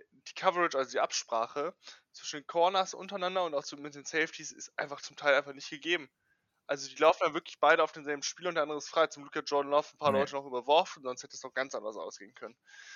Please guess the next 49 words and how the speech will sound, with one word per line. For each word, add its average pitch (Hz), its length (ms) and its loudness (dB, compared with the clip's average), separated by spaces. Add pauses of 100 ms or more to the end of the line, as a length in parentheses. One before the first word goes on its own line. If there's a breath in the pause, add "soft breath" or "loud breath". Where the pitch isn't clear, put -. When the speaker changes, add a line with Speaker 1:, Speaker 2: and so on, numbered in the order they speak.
(800 loud breath)
Speaker 1:
Ähm. 110 340 -18 (1900)
Speaker 2:
Ja, 90 300 -2 (140)
definitiv. 95 560 -6
Da 101 100 0
habe 98 140 4
ich 104 100 4
auch 107 140 10
einen 101 120 0
Tweet 107 300 0
auf 95 300 4
X - 220 0
gesehen, 98 400 2
Speaker 1:
Ja. 90 300 -6
Speaker 2:
wo, 95 120 -2
wo 92 80 2
jemand 95 220 0
gesagt 90 200 -2
hat, 95 160 -2
wenn 98 300 0
da 98 140 8
Aaron 95 260 4
Rodgers 107 340 4
noch 95 160 -4
gespielt 98 340 -2
hätte, 101 120 4
also, 101 320 2
äh, - 40 -8 (120)
Jordan 104 300 4
Love 120 180 8
hat 104 40 0
gut 117 140 2
gespielt, - 380 0
definitiv, 101 440 0
aber 85 120 4
wenn 92 100 2
da 90 80 6
Aaron 87 160 4
Rodgers 95 260 2
noch 87 120 -8
gespielt - 320 -8
hätte, 82 160 -4
Speaker 1:
Ja. 131 280 0 (100)
Speaker 2:
hätten - 180 -6
die 90 100 -8
wahrscheinlich 87 300 0
sechzig - 340 -2
Punkte 95 260 -4
uns 87 120 -6
eingeschenkt. 90 440 -4